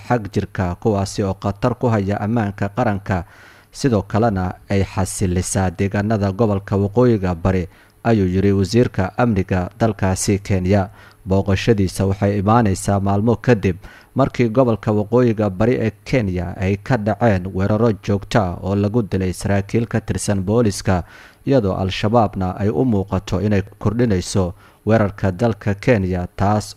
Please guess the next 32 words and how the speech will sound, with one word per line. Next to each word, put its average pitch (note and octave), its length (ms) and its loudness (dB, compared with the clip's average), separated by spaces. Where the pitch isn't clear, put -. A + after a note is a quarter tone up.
oo F#2+ 200 -2
sababtay F#2+ 560 -2
in G#2 240 -4
xukuumadda G2+ 640 -2
Nairobi G2 580 2
ay G#2 140 2
soo C3+ 280 2
iibsato F#2 720 -2
gawaarida G2+ 560 2
gaashaaman F#2+ 680 -2
aan F#2+ 140 -2
xabadda G2 560 -4
karin, F2+ 360 -2
diyaarado G2+ 500 0
drones A2 560 0
ah F#2 120 -4
iyo G2 140 -4
qalab A#2 300 0
kale G#2+ 180 0
oo G2 160 -2
military F#2 540 -2
oo G2 160 2
ku C3+ 160 0
kacaya F#2+ 540 0
in A#2+ 140 0
ka A2 180 0
badan F2 440 -4
toban A2 360 2
bilyan G2+ 380 0
oo G2 120 -2
dollarka G2+ 480 0
Mareykanka. F#2+ 680 -2